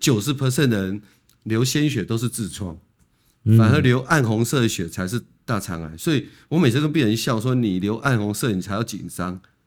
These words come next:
Speaker 1: 哦，但是他们都是流到鲜血，看到马桶都是鲜血，吓得要死。对，
Speaker 2: <laughs>
Speaker 1: 反而是卫生纸擦一点点血还好了，不要理他，
Speaker 2: 嗯。
Speaker 1: 那是错的，对。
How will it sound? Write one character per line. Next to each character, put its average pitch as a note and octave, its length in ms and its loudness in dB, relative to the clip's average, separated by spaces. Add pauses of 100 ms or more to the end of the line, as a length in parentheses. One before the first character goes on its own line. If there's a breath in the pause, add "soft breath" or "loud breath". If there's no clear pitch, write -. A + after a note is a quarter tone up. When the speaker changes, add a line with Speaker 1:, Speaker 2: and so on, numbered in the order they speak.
(100)
Speaker 1:
哦， G2 180 -6
但 D#3 140 -2
是 E3+ 100 2
他 E3 100 2
们 D#3 120 0
都 D#3+ 100 -2
是 E3 80 -2
流 B2 160 2
到 C#3 80 0
鲜 C3+ 240 -2
血， A#2 140 -2
看 C#3+ 120 -6
到 C3 80 0
马 A#2+ 200 0
桶 G#2+ 200 -4
都 A2+ 140 -4
是 A#2 80 -8
鲜 A#2 160 -2
血， G2+ 160 -6
吓 A2 240 -6
得 F#2+ 80 -4
要 G2 180 -4
死。 - 280 -14 (480 loud breath)
对， A#2+ 340 6
Speaker 2:
<laughs> A#2+ 160 6
Speaker 1:
反 A2+ 140 2
而 B2+ 80 2
是 - 140 2
卫 E3 140 2
生 D#3 200 0
纸 A#2+ 120 -2
擦 B2 220 -4
一 C3+ 80 -4
点 A#2+ 240 -2
点 A#2 180 2
血 E2+ 240 -4
还 G2+ 280 -4
好 E2 160 -10
了， E2 80 -12
不 - 100 -14
要 G#2+ 100 -6
理 F2 160 -10
他， F2 120 -12 (420 soft breath)
Speaker 2:
嗯。 G2+ 140 2
Speaker 1:
那 A#2 100 4
是 C3 100 4
错 A2 280 -4
的， E2 160 -14
对。 E2 320 -12